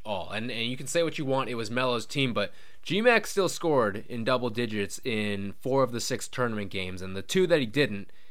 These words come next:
he had nine in. So he's knocking on the door. He was hitting big shots. Of course, everyone remembers him for the Big East tournament and just the overall grittiness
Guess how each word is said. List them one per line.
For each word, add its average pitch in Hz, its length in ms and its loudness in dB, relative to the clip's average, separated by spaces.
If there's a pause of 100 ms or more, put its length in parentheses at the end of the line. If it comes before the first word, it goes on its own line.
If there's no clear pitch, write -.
(100)
he 139 160 0
had 123 200 4
nine 107 320 0
in. 69 220 -10 (180)
So 95 520 2 (200)
he's 127 220 -2
knocking 160 320 2
on 135 140 2
the 110 60 -2
door. 101 280 0
He 110 100 -2
was 107 160 -2
hitting 143 240 0
big 117 220 0
shots. 98 480 0 (320)
Of - 140 -6
course, 151 260 4
everyone 135 300 4
remembers 117 420 0
him 113 140 -2
for 117 140 -2
the 104 100 -2
Big 104 200 -2
East 104 220 -4
tournament 98 320 -4
and 113 100 -6
just 165 240 -4 (460)
the 143 140 4
overall 214 440 6
grittiness 98 680 -4